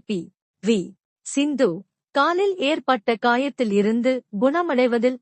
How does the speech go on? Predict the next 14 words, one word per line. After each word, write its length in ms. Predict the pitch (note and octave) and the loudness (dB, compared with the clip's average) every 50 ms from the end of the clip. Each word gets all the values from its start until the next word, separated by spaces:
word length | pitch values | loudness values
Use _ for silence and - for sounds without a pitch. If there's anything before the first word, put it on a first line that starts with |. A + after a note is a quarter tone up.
| - G3 | -4 0
கவனம் 400 | A3 A#3+ B3 C4+ D#4 E4 E4+ E4 | 2 2 2 2 0 -2 -4 -6
செலுத்தும் 500 | - - B3+ A#3+ C4+ A#3+ - C4 A3+ G#3 | -2 0 0 0 0 0 0 0 0 0
வகையில் 680 | F#3+ F#3+ F#3+ G#3 A#3 B3 B3+ - - C4+ D#4 D#4+ D#4 _ | 0 0 0 0 0 0 -2 -4 -4 -2 -2 -2 -2 _
இரண்டாயிரத்து 760 | B3+ C4 D4 D#4+ D#4+ E4 E4 D#4+ D4+ D4 D4+ B3 _ D#4+ D#4+ E4 - | -2 -2 -2 0 0 0 0 2 0 0 -2 -4 _ -4 -4 -4 -2
இருபத்தைந்தாம் 800 | A#3 A#3 B3 B3+ A3+ B3 B3 - - B3 B3 A#3+ A3+ B3 B3 B3+ A#3 | 0 2 2 2 2 2 0 2 2 2 4 4 2 2 2 2 0
ஆண்டு 480 | A3 A3 A3 A#3 A#3 A3+ B3 B3 C4 | 0 0 0 0 2 0 0 0 0
சீசனின் 600 | A#3+ - - A#3+ A#3+ A3 - B3+ A#3+ B3+ B3+ C4 A3+ | -4 -2 -2 -2 -2 0 0 0 0 0 -2 -4 -6
ஏசிய 540 | A3 G3+ A#3+ B3+ D4 F4 D#4+ - - D#4 D#4+ - - B3 | -4 0 0 0 0 -2 -4 -2 -2 -2 -2 0 0 0
தொடர்களில் 600 | A3+ A3 B3+ C4+ B3+ - A#3+ A#3 B3 B3+ A#3 G#3+ | 0 0 -2 -2 -2 -2 0 2 2 0 0 0
இருந்து 480 | A3 G#3+ A3 A3+ A#3 A3 B3 B3+ G3 - - G3+ | 0 0 2 0 0 0 0 -2 -2 -6 -2 -2
விலகியுள்ளார். 680 | A#3 A#3+ B3 - G#3 G#3 F#3+ F#3 F3+ F#3 F#3 E3+ D3+ - - _ _ _ _ _ | 0 0 0 0 0 -2 -2 0 0 0 0 0 -2 -6 -12 _ _ _ _ _
இது 240 | _ C4 D4 C#4+ F4 | _ -4 0 0 0
தொடர்பாக 680 | - E4+ E4 D#4+ E4+ F4 D4+ A#3 A#3+ A#3+ A#3+ A#3+ A#3+ B3+ | 0 0 0 2 0 0 0 0 2 2 2 2 0 -2
பி 340 | G#3 - G#3+ F#3 E3 F#3 | -2 -2 -4 -4 -4 -8